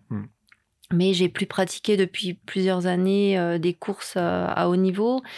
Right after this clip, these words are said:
Speaker 2: Je n'ai plus les points pour m'inscrire. Et même si j'ai les points, je suis pas sûre d'être tirée au sort. Donc je réfléchis à ce que je peux faire. Je voulais faire vraiment une, une épreuve un peu mythique. J'ai jam-, jamais fait de triathlon, j'ai jamais été attirée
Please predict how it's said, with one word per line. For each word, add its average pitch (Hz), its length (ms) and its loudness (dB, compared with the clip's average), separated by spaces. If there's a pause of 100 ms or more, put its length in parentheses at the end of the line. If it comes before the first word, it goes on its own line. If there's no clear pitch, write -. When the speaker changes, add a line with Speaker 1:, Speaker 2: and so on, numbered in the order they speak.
(160)
Speaker 2:
Je 196 120 -2
n'ai 190 100 2
plus 240 180 -4
les 220 140 2
points 226 200 -4
pour 208 160 -4
m'inscrire. 202 560 -4 (380)
Et 208 280 4
même 214 280 2
si 226 260 -2
j'ai 208 140 4
les 190 100 4
points, 240 320 -2
je 202 100 0
suis - 180 -4
pas 202 120 -2
sûre 208 200 -2
d'être 196 160 -2
tirée 196 200 -4
au 196 100 0
sort. - 340 -10 (840)
Donc 190 160 2
je 180 80 0
réfléchis 185 480 0
à 202 80 0
ce - 80 -14
que 202 100 -2
je - 100 -4
peux - 120 -8
faire. 247 260 0
Je 208 80 -2
voulais 185 180 2
faire 202 260 0
vraiment 180 320 0
une, 175 260 0
une 165 160 -2
épreuve 175 400 -4
un 170 100 0
peu 170 180 -4 (140)
mythique. 202 520 -2
J'ai 180 160 0
jam-, 190 280 2
jamais 220 280 2
fait 233 160 0
de 220 40 -8
triathlon, 220 580 -2
j'ai 226 120 0
jamais 196 460 0 (120)
été 220 240 0
attirée 208 480 -2